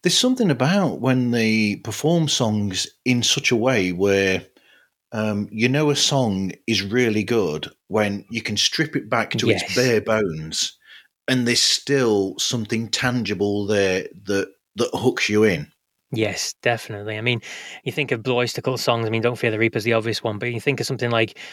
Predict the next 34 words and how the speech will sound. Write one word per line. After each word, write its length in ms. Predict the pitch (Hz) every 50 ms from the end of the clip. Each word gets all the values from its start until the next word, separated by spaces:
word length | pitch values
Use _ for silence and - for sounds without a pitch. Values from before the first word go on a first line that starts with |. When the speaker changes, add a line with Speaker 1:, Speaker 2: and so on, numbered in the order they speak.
| - - - 143
Speaker 2:
Godzilla, 580 | 113 - 127 120 113 110 113 131 123 120 113
which 180 | 107 113 - -
is 120 | 113 107
really 260 | 113 123 120 113 113 107
big 400 | 98 - 151 139 127 117 107 117
and 160 | 110 110 107
bold 260 | 123 123 120 120 -
and 140 | 113 107 98
brash, 320 | 123 120 110 107 - -
and 100 | 127 117
they 120 | 120 123 113
still 200 | - - 135 120
managed 260 | 117 117 113 104 -
to 60 | 113
pull 160 | - 117 117 110
that 120 | 110 113
off 260 | 113 117 113 - -
with 140 | 120 110 - - - - - - -
a 60 | - -
couple 240 | - 127 107 120
of 80 | 117 107
acoustic 420 | 113 - - 123 110 - - 110
guitars. 420 | 104 104 - - 117 107 104 107 104
And 120 | 110 107
I 20 | 101
think 140 | - 139 131
my 160 | 117 113 110
favourite 340 | - - 117 113 110 123 107
Blue 120 | - 120
Oyster 200 | 117 110 - -
Cult 220 | - - 120 123 -
song 220 | - 123 117 113
is 100 | 110 101
Astronomy, 580 | 107 95 - - 139 127 123 110 104 98 92